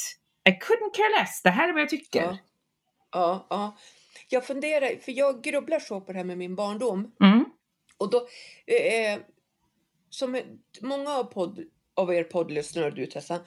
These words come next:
Speaker 2: kanske kommer ihåg att jag har berättat, när jag var tolv år så körde min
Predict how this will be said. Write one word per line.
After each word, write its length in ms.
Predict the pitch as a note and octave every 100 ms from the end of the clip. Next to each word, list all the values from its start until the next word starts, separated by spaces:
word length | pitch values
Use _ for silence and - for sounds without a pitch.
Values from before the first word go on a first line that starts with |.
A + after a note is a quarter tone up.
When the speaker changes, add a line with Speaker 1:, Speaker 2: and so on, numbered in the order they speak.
| - -
Speaker 2:
kanske 220 | - F3+ F3+
kommer 240 | F#3 F#3
ihåg 240 | G3+ G#3
att 140 | F3 F#3
jag 100 | F3+
har 60 |
berättat, 540 | F3 F3 E3+ - E3 D#3+ _ _ -
när 120 | G#3+
jag 140 | A3+ C4
var 100 | B3
tolv 440 | B3 B3+ G#3+ F3+
år 100 | E3
så 140 | E3+ F3
körde 340 | F#3+ F3 E3+
min 240 | F#3 A3